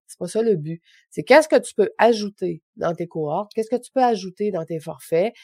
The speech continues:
qui te demandera pas de temps. Exemple, euh, créer un, un P D F, euh,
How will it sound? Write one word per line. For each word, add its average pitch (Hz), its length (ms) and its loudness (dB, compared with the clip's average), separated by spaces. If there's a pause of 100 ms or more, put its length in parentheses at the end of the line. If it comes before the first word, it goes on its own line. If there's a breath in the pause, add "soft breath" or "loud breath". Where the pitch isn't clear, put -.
(160 soft breath)
qui - 100 -20
te - 80 2
demandera 202 540 2
pas 254 120 0
de 202 160 -2
temps. 160 220 -12 (300)
Exemple, 196 680 4 (120)
euh, 165 400 2
créer 196 640 2
un, 160 500 -2
un 151 440 -4
P 220 100 4
D 185 260 4
F, 247 300 0
euh, 160 140 0